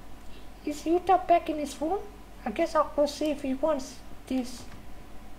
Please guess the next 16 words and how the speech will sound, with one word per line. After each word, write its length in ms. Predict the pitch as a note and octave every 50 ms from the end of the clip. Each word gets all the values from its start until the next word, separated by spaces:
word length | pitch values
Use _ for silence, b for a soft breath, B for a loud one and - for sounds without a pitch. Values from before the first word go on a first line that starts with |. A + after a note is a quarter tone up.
| - - - -
Okay, 280 | F#3 F3+ - E3+ D3+
so 420 | C#3 - - E3 D#3 D3+ D3 D3 C#3+
Yuta's 540 | C#3+ C#3+ F3 G3+ G3+ A#3 A3+ G#3 - - F3+
room 240 | E3+ E3+ E3+ E3
is 200 | C3+ C3+ C3+ -
probably 480 | - - D#3 C#3+ C3 C3+ C3+ C3+ C3+ C3+
around 420 | C3+ B2 B2+ B2 B2 A#2+ A#2 A#2+
here. 280 | - E3+ F3+ G3 A#3 E4 - - - - - - - - - - - - - - - - - - - - - - - -
There 160 | D3+ C3 A#2+
he 160 | A#2+ A#2 G2
is. 280 | G2 B2+ D3 - - - - - - - - - - - - - - - - - - - -
Oh 160 | - F3+ F3+ C4+
no, 180 | G3 F3 D#3+ A#2+
this 240 | C3 C#3 - - D#3
is 140 | C#3+ -
Seitaro. 420 | D3+ C#3+ C#3 - C3+ A#2 G#2+ G#2